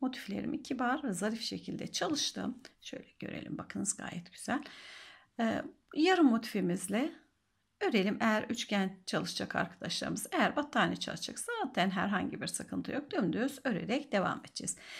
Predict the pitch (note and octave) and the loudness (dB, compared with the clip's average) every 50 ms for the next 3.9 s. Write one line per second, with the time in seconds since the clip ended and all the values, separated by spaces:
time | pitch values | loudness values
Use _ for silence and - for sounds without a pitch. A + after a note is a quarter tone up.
0 | - - - - - G4+ F4+ G#3+ - - - - - _ _ _ _ _ _ _ | -14 -14 -14 -6 0 2 2 4 2 0 -4 -8 -18 _ _ _ _ _ _ _
1 | _ _ _ _ _ _ _ _ - - - _ - B3+ C4+ D4 D4 C#4 C4 C4 | _ _ _ _ _ _ _ _ -20 -20 -12 _ 0 4 4 6 8 6 6 6
2 | A3 A3 A3 F#3+ - - _ _ _ _ _ _ _ _ _ _ - - _ - | 2 2 2 0 -2 -8 _ _ _ _ _ _ _ _ _ _ -20 -20 _ 0
3 | B3+ A#3+ G3+ F#3+ F3+ G#3 G3 G3 - F#3+ - - - - - F#3+ F#3+ G3 | 2 4 4 4 2 0 0 -2 -2 -4 -6 -4 -4 -2 0 0 0 0